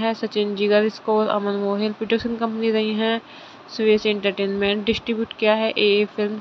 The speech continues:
रिलीज डेट रही है मूवी की ट्वेंटी टू सितंबर टू थाउजेंड सेवनटीन इंडिया। रनिंग टाइम रहा है मूवी का वन हंड्रेड ट्वेंटी फ़ोर मिनट्स। कंट्री इंडिया। लैंग्वेज रही है फ्रेंड्स मूवी में हिंदी। हसीना पारकर is a two thousand seventeen Indian biographical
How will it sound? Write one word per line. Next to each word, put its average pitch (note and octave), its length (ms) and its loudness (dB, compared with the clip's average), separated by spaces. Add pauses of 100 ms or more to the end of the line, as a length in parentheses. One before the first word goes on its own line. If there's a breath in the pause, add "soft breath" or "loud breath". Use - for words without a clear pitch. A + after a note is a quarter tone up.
रिलीज A#3 200 2
डेट A#3 260 2
रही A3 120 2
है A3 80 2
मूवी A3 280 -2
की A3+ 100 -6
ट्वेंटी A3 400 -4
टू A#3 120 0
सितंबर G#3 640 0
टू A3 100 -2
थाउजेंड G#3+ 380 0
सेवनटीन G3+ 540 0
इंडिया। G#3 500 0 (560 loud breath)
रनिंग A#3 280 2
टाइम A3 300 0
रहा G#3+ 120 4
है G#3+ 100 2
मूवी G#3+ 240 0
का A3+ 100 0
वन A3+ 200 -2
हंड्रेड G#3+ 400 2
ट्वेंटी G#3+ 260 -4 (100)
फ़ोर G#3+ 180 0
मिनट्स। G#3+ 500 -2
कंट्री A3+ 460 -2
इंडिया। G#3+ 280 0
लैंग्वेज A3 460 2
रही A3 160 0
है A3 80 4
फ्रेंड्स A3 320 -6
मूवी G#3 280 -4
में A3 220 -4
हिंदी। G3+ 420 -2 (600 loud breath)
हसीना B3+ 420 0
पारकर A3 400 2
is A#3 140 0
a B3 120 -2
two B3 160 0
thousand A3+ 380 -2
seventeen G#3+ 500 0 (140)
Indian A#3 340 -4
biographical G#3 720 0